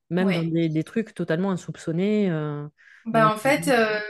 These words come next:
Speaker 2: il y a soixante-dix pour cent des produits salés aujourd'hui de grande surface qui contiennent du sucre.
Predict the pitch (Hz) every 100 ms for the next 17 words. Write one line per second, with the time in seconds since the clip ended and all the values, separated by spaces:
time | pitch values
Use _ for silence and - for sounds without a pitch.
0 | - - _ 214 220 214 - 302 302 302
1 | 285 254 285 - - 320 - - 285 285
2 | 269 220 220 - 269 240 254 262 - -
3 | 254 247 254 247 233 226 233 226 226 233
4 | 240 240 190 185 180 170 170 180 185 185
5 | 190 233 294 - - 247 254 254 262 240
6 | 226 - -